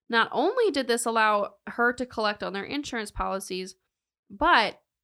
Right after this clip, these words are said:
it had helped keep her successful reputation as a seeress or a medium around town. So she had been doing this for a while. She would predict the dates of their death,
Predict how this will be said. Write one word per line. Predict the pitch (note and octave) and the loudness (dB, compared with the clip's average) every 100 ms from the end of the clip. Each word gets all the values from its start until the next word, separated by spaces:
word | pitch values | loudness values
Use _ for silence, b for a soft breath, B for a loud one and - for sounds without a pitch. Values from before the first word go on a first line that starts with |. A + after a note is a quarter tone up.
| - | -6
it | G#3+ | -6
had | G#3+ A3 | -4 -8
helped | G#3 C4 C#4 C4+ - | -6 -6 -6 -8 -20
keep | - B3+ - | -12 -10 -10
her | - A3 G#3+ - _ | -10 -6 -6 -8 _
successful | - A3+ - A#3 - A3+ | -18 -14 -8 -8 -6 -8
reputation | G#3+ G#3+ - G#3+ - A#3+ A#3+ - G#3+ G#3+ - | -6 -8 -10 -12 -10 -8 -8 -8 -10 -12 -8
as | A2 A2+ G#3+ - | -6 -6 -8 -10
a | G#3+ | -12
seeress | - B3+ D4 A#3+ C#4 C4 - | -10 -6 -4 -2 -4 -4 -8
or | - G#3+ | -8 -8
a | |
medium | A3 C4 A3+ G#3 G#3 | -4 -4 -4 -6 -8
around | G#3 G3+ G#3 G#3 | -8 -10 -10 -4
town. | F#4 B3 A3+ _ _ _ _ _ | -2 -2 -8 _ _ _ _ _
So | - C#4+ B3+ | -2 2 2
she | A#3+ - G4 | 2 2 2
had | D5 | 2
been | A4 C4+ | 0 0
doing | B3+ A#3+ | 0 -2
this | A#3 | -2
for | G#3 | 0
a | G3 | 2
while. | G#3 F#3+ | 4 2
She | G#3 F#3 | 0 -8
would | - - | -12 -10
predict | G#3 A3 - - | -6 -6 -8 -8
the | |
dates | G3+ G3 G3+ | -6 -4 -6
of | F#3+ | -8
their | A3+ | -2
death, | A3+ G#3 G3+ | 2 2 0